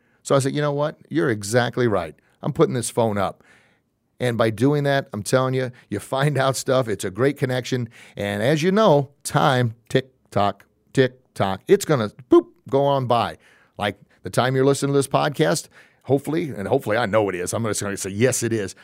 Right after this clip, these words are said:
It's positive, it's motivating, it's inspiring, it's giving you life tips, it's helping you become your very best through the mistakes that I've made. And I'm sure some of the mistakes you've made too, but by hearing me say the mistakes and you can relate to those,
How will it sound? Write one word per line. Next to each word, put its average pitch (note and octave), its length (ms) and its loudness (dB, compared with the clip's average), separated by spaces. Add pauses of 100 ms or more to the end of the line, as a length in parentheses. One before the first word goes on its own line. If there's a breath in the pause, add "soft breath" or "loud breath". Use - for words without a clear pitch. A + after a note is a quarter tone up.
(120)
It's - 160 -4
positive, C3 440 0
it's A#2 140 -4
motivating, C3+ 480 2
it's G2+ 120 -8
inspiring, C3+ 480 -2
it's G#2 140 -4
giving C3 220 -2
you A#2 120 -2
life C3+ 300 0
tips, - 300 -2
it's F#2+ 120 -14
helping D3 280 -2
you C#3 260 0 (260 loud breath)
become D#3+ 360 0
your A#2 100 0
very A2 220 2
best A#2 300 -2
through C3+ 100 0
the A#2+ 60 2
mistakes B2 420 -2
that A#2+ 100 2
I've D3+ 260 0
made. A2+ 300 -2 (240 loud breath)
And - 120 -6
I'm F#3+ 80 0
sure F#3 240 0
some E3 180 -2
of E3 40 -2
the E3+ 60 2
mistakes D#3 340 -2
you've D#3+ 140 0
made D3 240 0
too, E3 320 2 (240 loud breath)
but B2+ 100 2
by C3 200 0
hearing D#3 200 2
me D#3 100 0
say D#3 200 0
the D3+ 100 0
mistakes D3 480 0
and B2 100 -2
you C#3 80 0
can C3 140 2
relate A#2+ 340 2
to D#3+ 80 4
those, E3+ 340 2